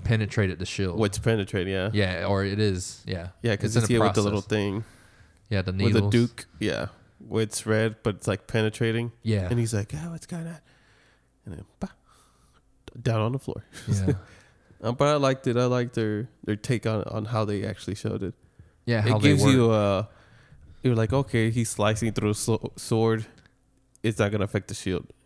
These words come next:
Speaker 2: you know. I mean, it's affecting the shield, and it's not gonna be, you know.
Speaker 1: But they're, the shield protects them, but also the swords have been made to
Speaker 2: Yeah.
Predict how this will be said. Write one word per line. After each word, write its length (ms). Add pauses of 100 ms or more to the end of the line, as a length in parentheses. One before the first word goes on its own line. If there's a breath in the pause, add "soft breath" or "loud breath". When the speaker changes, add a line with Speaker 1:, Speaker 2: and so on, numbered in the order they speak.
(160)
Speaker 2:
you 120
know. 200 (160)
I 120
mean, 140
it's 220
affecting 380
the 80
shield, 280
and 40
it's 160
not 160
gonna 160
be, 120
you 80 (340)
know. 60
Speaker 1:
But 280
they're, 140
the 160
shield 300
protects 480
them, 140
but 300
also 380
the 100
swords 680
have 200
been 240
made 380
to 120
Speaker 2:
Yeah. 60